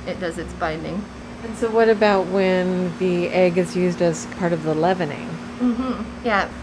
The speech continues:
Speaker 1: Sometimes you can add a little bit of baking soda or baking powder to help lift it. But also you can use pumpkin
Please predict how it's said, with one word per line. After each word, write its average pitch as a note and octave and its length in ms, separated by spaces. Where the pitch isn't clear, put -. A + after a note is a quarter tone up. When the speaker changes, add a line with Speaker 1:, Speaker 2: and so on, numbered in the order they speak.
Speaker 1:
Sometimes C#4 800
you B3 80
can A#3+ 140
add G3+ 180
a F#3 60
little F#3 180
bit F#3+ 140
of F3 160
baking F#3+ 300
soda F#3+ 560
or F#3+ 80
baking F#3 320
powder D#3+ 340
to F#3 80
help F3 260
lift F3+ 240
it. G#3 160
But A3+ 120
also G4 300
you D4+ 120
can D4+ 160
use A#3+ 160
pumpkin F#4 360